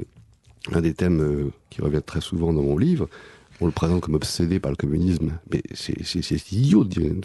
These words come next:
une, une bêtise pareille, parce que simplement, qu'est-ce qui a occupé sa génération à partir de quarante-cinq ?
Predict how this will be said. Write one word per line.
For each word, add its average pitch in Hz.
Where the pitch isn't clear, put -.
une, -
une 85
bêtise 92
pareille, 78
parce -
que -
simplement, 92
qu'est-ce -
qui 98
a 92
occupé 101
sa 87
génération 82
à 85
partir 82
de 80
quarante-cinq ? 78